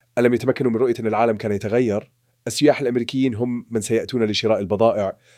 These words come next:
ليأخذوها إلى الولايات المتحدة، لأن التعريفات الجمركية تجعل لويس فويتون أكثر تكلفة في الولايات المتحدة مما هو عليه. بدلًا من رؤية الزوار الصينيين في قرية بيستر،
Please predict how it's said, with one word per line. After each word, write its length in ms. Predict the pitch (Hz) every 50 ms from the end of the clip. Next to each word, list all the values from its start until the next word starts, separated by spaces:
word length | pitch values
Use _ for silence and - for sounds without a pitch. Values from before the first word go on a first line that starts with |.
| _ -
ليأخذوها 420 | 110 113 - - 117 120 110 110 107
إلى 140 | 107 104
الولايات 400 | 101 101 98 98 101 104 104 -
المتحدة، 580 | 104 98 95 - - 110 - 104 92 90 85 - _ _ _ _ _ -
لأن 120 | 110 110 107
التعريفات 480 | 101 - 120 104 107 101 - 117 -
الجمركية 680 | 113 101 110 101 98 98 - - 117 110 107 101 101 - _ _ _ _ _ -
تجعل 360 | - 123 104 113 98 104 107
لويس 240 | 107 113 113 107 -
فويتون 380 | - 120 110 107 107 - 101 98
أكثر 260 | - 117 - 127 104
تكلفة 360 | - 110 - - 113 101 107
في 220 | - 107 98 -
الولايات 400 | 104 98 98 101 101 101 98 -
المتحدة 560 | 101 95 92 - 104 - - 98 90 92 87 _ _ _ _ _ _ _ - 117
مما 180 | 113 110 107
هو 160 | 101 113 113
عليه. 440 | 104 101 107 110 113 120 113 104 - _ _ _ _ _ _ _ _ - - - - -
بدلًا 360 | 135 139 160 156 175 175 175
من 200 | 170 151 135 120
رؤية 220 | 127 147 131 143 123
الزوار 420 | 127 113 101 120 117 117 127 131 127
الصينيين 460 | 117 - - 120 110 110 117 127 117
في 120 | - 113
قرية 260 | 104 - 117 120 110 107 -
بيستر، 600 | 98 117 113 110 - - - 95 92 95 -